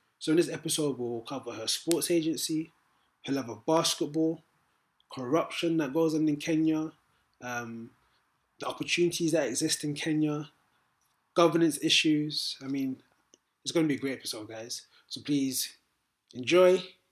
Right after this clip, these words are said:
Once again, let us know your thoughts, leave us a comment, interact with us.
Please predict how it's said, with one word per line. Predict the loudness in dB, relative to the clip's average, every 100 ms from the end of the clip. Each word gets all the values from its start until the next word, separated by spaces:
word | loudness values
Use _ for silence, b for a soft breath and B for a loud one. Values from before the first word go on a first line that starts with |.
| _ _ _ _ _
Once | -2 0
again, | 0 0 -2 -6 _ _ _ _ _ _ -6
let | 2 2
us | 4
know | 2
your | 2
thoughts, | 2 2 2 2 -2
leave | -2
us | -2 -6
a |
comment, | -6 -4 2 2 0 -4
interact | -8 -6 -6 -6 -6
with | -4
us. | -4 -4 -8 -10